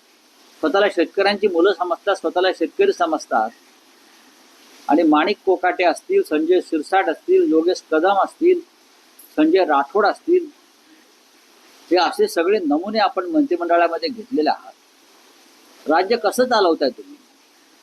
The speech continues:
काल हर्षल पाटील या तरुणाने केलेली आत्महत्या तुम्हाला विचलित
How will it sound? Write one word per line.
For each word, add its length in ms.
काल 260
हर्षल 420
पाटील 500
या 100
तरुणाने 500
केलेली 420
आत्महत्या 500
तुम्हाला 300
विचलित 400